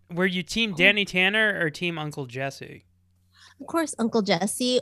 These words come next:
Speaker 2: as a
Speaker 1: <laughs>
Speaker 2: kid, but now that I'm older, I think Danny is very attractive.
Speaker 1: <laughs>
Speaker 2: And, like, I became, like, a very big clean freak as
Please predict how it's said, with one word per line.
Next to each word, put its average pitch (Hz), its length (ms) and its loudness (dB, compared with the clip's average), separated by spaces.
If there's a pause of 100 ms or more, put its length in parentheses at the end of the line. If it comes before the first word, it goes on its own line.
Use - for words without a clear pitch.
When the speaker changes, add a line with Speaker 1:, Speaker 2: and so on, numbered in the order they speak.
(120)
Speaker 2:
as 247 180 2
a 269 80 0
Speaker 1:
<laughs> 165 160 2
Speaker 2:
kid, 240 320 8
but - 160 4
now 220 220 6
that 285 160 6
I'm 269 200 6 (120)
older, 214 720 2
I 214 160 2
think 302 320 -6
Danny 214 360 2
is 196 140 -4
very 196 320 -2
attractive. 240 880 0
Speaker 1:
<laughs> 220 540 -2 (320)
Speaker 2:
And, 359 160 2
like, 330 300 2 (100)
I 254 260 4
became, 254 420 -2
like, 233 160 -2
a 208 40 -8
very 202 360 0
big 190 400 0
clean 202 420 -2
freak 269 360 -4
as 214 180 0